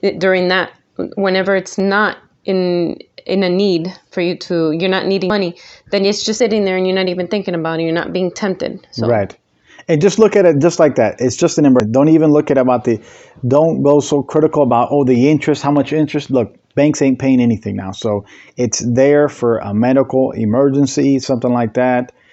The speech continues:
Speaker 2: Not for, uh, you know, uh, you're, you're, you're, it's making bank. Like, you're, you're gonna use it for, for, to grow your money. No, that's not it. It's just an emergency fund, guys.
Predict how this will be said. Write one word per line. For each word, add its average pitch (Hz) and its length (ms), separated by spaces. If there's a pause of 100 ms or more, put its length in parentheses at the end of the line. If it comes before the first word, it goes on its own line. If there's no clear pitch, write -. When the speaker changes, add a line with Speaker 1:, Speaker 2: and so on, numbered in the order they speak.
(340)
Speaker 2:
Not 120 320
for, 117 800
uh, 107 300
you 110 140
know, 107 200
uh, 110 60
you're, 90 1300
you're, 117 300
you're, 110 460 (280)
it's 120 160
making 131 380
bank. 120 360
Like, 110 220
you're, 120 160
you're 113 220
gonna 117 160
use 120 260
it 113 160
for, 110 240
for, 104 420 (420)
to 120 100
grow 135 180
your 123 200
money. 117 260
No, 107 260
that's 107 240
not 117 140
it. - 180
It's - 140
just 127 200
an 131 60
emergency 107 400
fund, 95 200
guys. 98 220